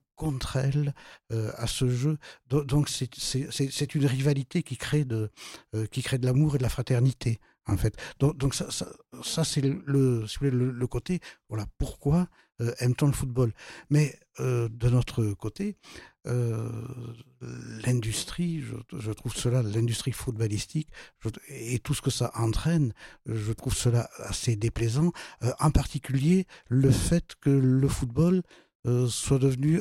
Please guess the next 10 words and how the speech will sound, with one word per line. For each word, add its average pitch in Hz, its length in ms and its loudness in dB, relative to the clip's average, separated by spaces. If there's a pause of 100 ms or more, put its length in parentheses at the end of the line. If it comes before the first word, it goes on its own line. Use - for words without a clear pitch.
un 127 200 2 (260)
pouvoir 147 520 2
spirituel. 120 720 -2
Alors, 104 200 -2 (260)
pendant 110 200 2
très - 240 -2
longtemps, 117 440 2
le 110 140 2 (120)
pouvoir 117 480 -2
spirituel, 120 680 -4